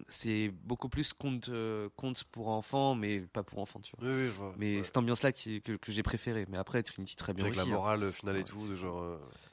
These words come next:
Speaker 1: Ouais, ouais, non, mais c'est
Speaker 2: Non,
Speaker 1: ça.
Speaker 2: c'est vraiment très, très
Speaker 1: Ouais,
Speaker 2: fort.
Speaker 1: ouais.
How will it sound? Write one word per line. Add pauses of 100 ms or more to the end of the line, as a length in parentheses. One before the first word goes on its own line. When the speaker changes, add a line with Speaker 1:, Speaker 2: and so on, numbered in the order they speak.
(140)
Speaker 1:
Ouais,
ouais,
non,
mais
c'est
Speaker 2:
Non,
Speaker 1:
ça.
Speaker 2:
c'est
vraiment
très,
très
Speaker 1:
Ouais,
Speaker 2:
fort.
Speaker 1:
ouais.